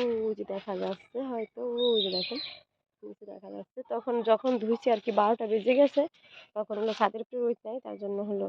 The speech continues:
আর কি, উম, ছাদে আর আনি নেই। তো ওই যে মেহেরুনের মেয়ে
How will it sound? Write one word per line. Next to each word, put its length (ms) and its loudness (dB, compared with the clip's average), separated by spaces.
আর 140 -6
কি, 160 -8
উম, 240 -6
ছাদে 280 -2
আর 120 4
আনি 260 6
নেই। 160 10
তো 180 -14
ওই 80 -2
যে 200 2
মেহেরুনের 480 6
মেয়ে 240 4